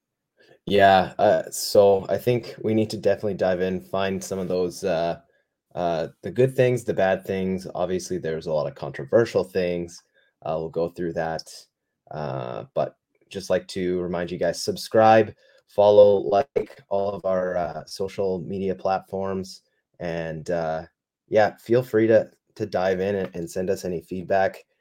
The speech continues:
I know we got quite a bit of it. Uh, the one cool thing that I actually saw, I don't know if you saw this, Sean, but someone re-, replied to, um,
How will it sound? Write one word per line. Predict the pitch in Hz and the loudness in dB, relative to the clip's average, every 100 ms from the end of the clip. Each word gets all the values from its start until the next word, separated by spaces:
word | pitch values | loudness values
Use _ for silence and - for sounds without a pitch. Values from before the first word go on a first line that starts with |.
| _ _ | _ _
I | 90 | -8
know | 90 | -4
we | 95 | -2
got | 92 95 - | 0 0 0
quite | - 95 | -4 -2
a | 90 | -2
bit | 95 92 | -2 -2
of | 87 | 0
it. | 92 92 - - - | -2 -2 -8 -12 -8
Uh, | 78 | -6
the | 87 104 | -2 0
one | 120 139 | 2 0
cool | 135 120 117 | 0 -2 -2
thing | 107 98 | -4 -6
that | 85 65 | -6 -6
I | 82 | -6
actually | 85 - 85 | -8 -8 -12
saw, | - 78 | -6 -6
I | 76 | -4
don't | 78 | -6
know | 82 | -10
if | - | -14
you | - | -12
saw | 78 | -8
this, | 82 78 | -8 -8
Sean, | - 73 | -12 -10
but | 73 - | -10 -12
someone | 85 85 | -10 -10
re-, | 82 82 _ _ _ - | -8 -12 _ _ _ -10
replied | 90 - 87 90 82 | -8 -2 -2 -2 -6
to, | - 85 82 78 82 _ _ _ _ _ - | -10 -6 -4 -4 -10 _ _ _ _ _ -12
um, | 80 73 71 69 64 | -8 -8 -8 -10 -14